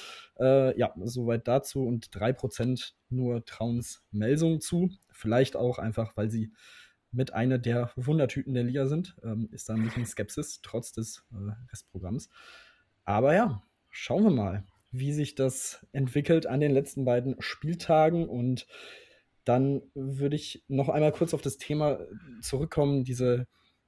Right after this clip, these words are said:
kleine Diskrepanz bei euch in dieser Saison, was die Heimbilanz und die Auswärtsbilanz angeht. Wir haben, ich hab's grad gesagt, Hannover mit dem Sieg in Flensburg. Dadurch seid ihr jetzt auch die beste Heimmannschaft der Liga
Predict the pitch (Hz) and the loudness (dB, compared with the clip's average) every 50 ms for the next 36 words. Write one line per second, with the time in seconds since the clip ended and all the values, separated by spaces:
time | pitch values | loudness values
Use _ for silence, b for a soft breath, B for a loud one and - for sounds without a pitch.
0 | _ _ - - - 131 131 143 139 131 139 135 - - - 131 113 - - 139 | _ _ -12 -4 0 2 4 4 4 2 0 -4 -4 -4 -4 -4 -4 -4 -2 0
1 | 160 180 196 196 - - - 123 120 - - 127 139 175 185 - 151 135 123 120 | 0 2 0 0 -2 -2 -2 0 0 2 2 2 2 2 2 0 0 0 0 0
2 | 113 117 120 113 113 113 110 113 110 123 143 165 180 180 135 - - 113 120 - | 0 0 0 0 0 0 0 0 0 0 0 0 -2 -2 -2 -2 -2 -2 0 -2
3 | - - - - 113 113 113 113 95 123 127 156 170 156 139 135 135 139 143 135 | -6 -10 -10 -6 -4 -2 -2 -2 0 0 0 2 2 2 2 0 0 0 0 -2
4 | - 131 120 120 - - 156 156 - 127 110 - 107 101 104 110 107 - - - | -2 -4 -2 -2 0 0 0 0 0 -2 -4 -2 -2 -2 -2 -2 -4 -6 -10 -8
5 | 110 120 143 151 147 151 156 160 160 - - 135 127 117 120 120 117 117 107 - | -4 -2 -2 0 0 0 0 -2 -2 -6 -10 -8 -6 -4 -2 -2 -2 -2 -4 -4
6 | 107 123 113 - - 123 120 - - 120 127 139 143 - - - 117 117 123 139 | -6 -6 -6 -4 -2 -4 -4 -2 -2 0 2 2 0 0 -4 -6 -4 -2 -2 -2
7 | 135 - 139 131 131 B B B B B B B B B B B B B _ - | 0 2 0 0 0 B B B B B B B B B B B B B _ 0
8 | 127 135 135 147 139 135 139 123 107 131 123 131 139 160 165 - - 160 160 160 | 0 0 2 2 2 4 4 2 0 -2 -4 -4 -4 -4 -4 -2 0 2 2 2
9 | - - 143 143 151 185 185 - - 175 175 175 - - 147 139 139 139 117 135 | 2 2 4 4 4 4 2 0 2 2 2 2 2 2 2 4 4 4 4 2
10 | 131 127 - 139 143 147 156 147 147 143 - - 123 131 139 131 - - - 120 | 2 2 2 0 0 2 2 2 2 0 -2 -2 0 0 0 -2 -4 -6 -4 -2
11 | 120 120 120 127 123 - - 131 147 - - 156 131 107 127 147 147 135 143 147 | 0 0 0 0 -2 -2 0 0 0 0 2 0 0 2 2 2 2 2 0 0
12 | - - 135 127 - - - - - - 117 113 117 139 151 165 170 180 185 - | 0 0 0 0 -2 -4 -14 -12 -4 -2 0 0 0 0 2 2 2 2 0 -4